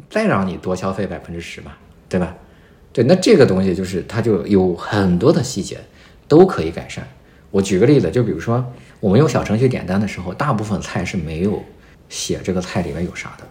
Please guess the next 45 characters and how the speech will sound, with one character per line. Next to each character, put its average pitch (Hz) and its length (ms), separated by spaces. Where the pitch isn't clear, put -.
它 - 120
就 120 80
叫 107 120
红 - 240
碗 80 240
豌 - 160
杂 - 200
面。 - 100
那 147 100
你 113 100
是 - 160
不 139 60
是 123 100
可 120 140
以 110 80
写 - 280
这 - 120
里 90 60
面 82 140
有 80 120
豌 87 220
豆， 98 280
这 - 100
里 - 80
面 82 160
有， - 140
就， 123 100
就 104 140
配 143 200
料 127 160
啥 - 160
的 85 100
都 104 120
写 - 200
上， - 180
你 - 100
介 208 260
绍 98 180
一 76 40
下 73 160
行 - 160
不 - 80
行？ 78 140
对 123 100
吧？ 98 200